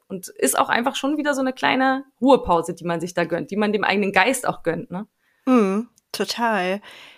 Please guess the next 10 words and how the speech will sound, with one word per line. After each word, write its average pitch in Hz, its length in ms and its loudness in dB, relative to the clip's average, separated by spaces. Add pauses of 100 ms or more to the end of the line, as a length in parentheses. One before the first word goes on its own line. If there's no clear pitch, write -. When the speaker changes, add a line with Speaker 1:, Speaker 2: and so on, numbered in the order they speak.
(320)
Speaker 2:
Wir 220 480 4 (160)
reden 226 240 6
ja 240 80 6
gerade 254 280 4
auch 247 40 -2
schon 247 200 -2
über 220 240 8
Ruhepausen 196 880 0
und 180 180 -6
so. 180 280 0